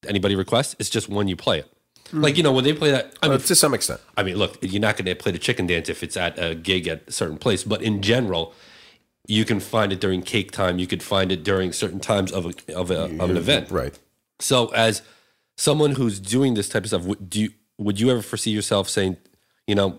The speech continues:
Speaker 1: I don't think this is the right wedding for me to work," or the right gig
Speaker 2: I,
Speaker 1: at a,
Speaker 2: I, I
Speaker 1: at a
Speaker 2: have
Speaker 1: club?
Speaker 2: actually thought that and questioned myself as to whether or not I would, I would ever go that far.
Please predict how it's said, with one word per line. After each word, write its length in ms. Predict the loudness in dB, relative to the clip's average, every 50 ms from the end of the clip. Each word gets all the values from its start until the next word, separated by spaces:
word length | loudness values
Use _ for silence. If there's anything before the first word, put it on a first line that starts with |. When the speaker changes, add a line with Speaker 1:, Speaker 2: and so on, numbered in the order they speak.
| -4
Speaker 1:
I 80 | -2 0
don't 160 | 0 0 -2
think 140 | -2 -4 -6
this 140 | -6 -6 -6
is 80 | -6 -4
the 60 | -4
right 120 | -4 -4
wedding 200 | -2 -4 -4 -6
for 120 | -8 -10 -10
me 80 | -10
to 80 | -10 -10
work," 240 | -10 -12 -14 _ _ _ _ _ _ -2
or 100 | 0 0
the 80 | 0
right 200 | 0 0 -2 -2 -6 -10 -18 -16 -16 -12 -4
gig 300 | 0 2 2 2 2 0 2
Speaker 2:
I, 180 | 4 4 4
Speaker 1:
at 140 | 4 2 2
a, 40 | 0
Speaker 2:
I, 20 |
I 40 | 2
Speaker 1:
at 40 | 2
a 20 | 2
Speaker 2:
have 140 | 2 2 4
Speaker 1:
club? 120 | 4 4
Speaker 2:
actually 340 | 2 2 0 0 0 0 0
thought 360 | 0 2 4 4 4 4 4
that 220 | 4 2 4 2
and 100 | 0 -4
questioned 480 | -2 0 0 0 2 0 0 -2 0 0
myself 420 | 0 2 2 2 2 2 2 0
as 140 | 0 0 0
to 80 | 2 2
whether 220 | 2 2 2 2
or 60 | 2
not 180 | 2 2 2 2
I 60 | 2
would, 340 | 0 0 -2 -4 -6 -10 -6 -2
I 80 | 0 0
would 160 | 2 2 2
ever 180 | 2 2 0 0
go 180 | 2 2 2 2
that 180 | 2 0 0
far. 300 | 2 4 4 6 4 4